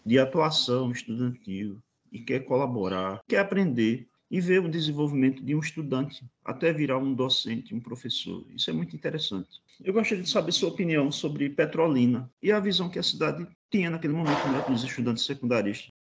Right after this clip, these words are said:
enquanto pessoas que buscam seus direitos, certo? Eu acho que dentro da pergunta cabe a seguinte extensão. As empresas de ônibus sempre foram um problema, né, pro estudante aqui em Petrolina, né? Aumento de passagem. Eu acho que não só em Petrolina, mas como no Brasil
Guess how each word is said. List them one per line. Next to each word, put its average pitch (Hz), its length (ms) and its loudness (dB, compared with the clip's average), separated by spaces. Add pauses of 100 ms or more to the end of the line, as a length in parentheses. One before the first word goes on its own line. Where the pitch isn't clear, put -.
(100)
enquanto 151 360 -2
pessoas - 720 -4
que 151 100 -4
buscam 131 360 -4
seus 135 220 -2
direitos, 127 560 -2 (120)
certo? 123 320 -6 (320)
Eu 147 140 2
acho 143 180 -2
que 127 160 0
dentro 135 300 -2
da 98 100 -10
pergunta 117 480 -2
cabe 123 480 0
a 110 80 -4
seguinte 120 1000 -4
extensão. 107 800 -6 (180)
As 220 100 2
empresas 196 440 4
de 160 120 0
ônibus 135 440 2
sempre - 560 -8
foram 175 260 -6
um 180 60 -4
problema, 147 480 0
né, 143 100 -2
pro - 140 -12
estudante 123 500 -4
aqui 123 140 -10
em - 20 -8
Petrolina, 107 480 -4
né? 107 120 -18 (220)
Aumento 151 380 4
de - 80 -10
passagem. 110 580 -2
Eu 202 100 0
acho 220 120 -2
que 202 60 -2
não 190 160 2
só - 160 -2
em 175 40 2
Petrolina, 127 460 2
mas 127 180 -4
como 120 160 -2
no 120 80 0
Brasil 113 320 -2